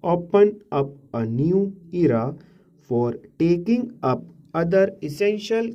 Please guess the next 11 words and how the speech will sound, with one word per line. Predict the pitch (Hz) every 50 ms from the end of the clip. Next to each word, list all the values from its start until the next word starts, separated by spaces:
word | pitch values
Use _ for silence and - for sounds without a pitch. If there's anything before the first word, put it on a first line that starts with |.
| -
constructions | - 135 127 123 - - - 202 196 196 - - 135 107 107 135 165 165 - - _ _ _ _
where | - 110 113 110 107 107 107 120 139 160 165 - - -
those | 107 110 107 107 107 107 -
projects | - - 113 107 104 - 156 156 165 165 - - - 175 180 180 - - - - - - _ - - - -
could | 226 247 247 233 - -
not | 143 143 151 147 143 - - - - 131
be | 113 107 101 95 - - _ _ _ _ _ _ _ _ -
taken | 175 175 185 180 180 233 254 262 254 - - -
up | 123 117 117 - - _ _ - - 113
because | 123 117 - - 196 214 233 240 233 - - - -
of | 208 214 117 - - -